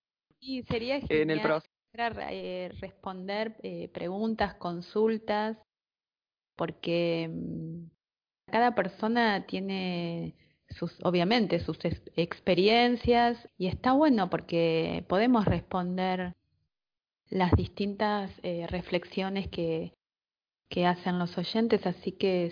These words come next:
Speaker 1: sí, son bienvenidas.
Speaker 2: Quédate ahí, del otro lado, ya le escuchaste, Lala, escribinos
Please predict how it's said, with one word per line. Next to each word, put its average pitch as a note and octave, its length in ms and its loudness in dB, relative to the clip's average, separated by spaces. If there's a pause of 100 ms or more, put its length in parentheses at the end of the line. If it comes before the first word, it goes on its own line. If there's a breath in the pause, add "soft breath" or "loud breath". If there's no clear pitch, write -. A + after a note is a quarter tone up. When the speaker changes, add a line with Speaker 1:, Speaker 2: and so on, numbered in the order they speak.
Speaker 1:
sí, F#3+ 360 -2
son F3+ 160 0
bienvenidas. F3+ 640 0 (800)
Speaker 2:
Quédate E3 420 2
ahí, G3+ 240 2
del E3 160 2
otro F#3 180 2
lado, G#3 300 2
ya F#3 180 -6
le F#3 60 -6
escuchaste, F3+ 460 -4
Lala, G3 400 2
escribinos G#3+ 1200 0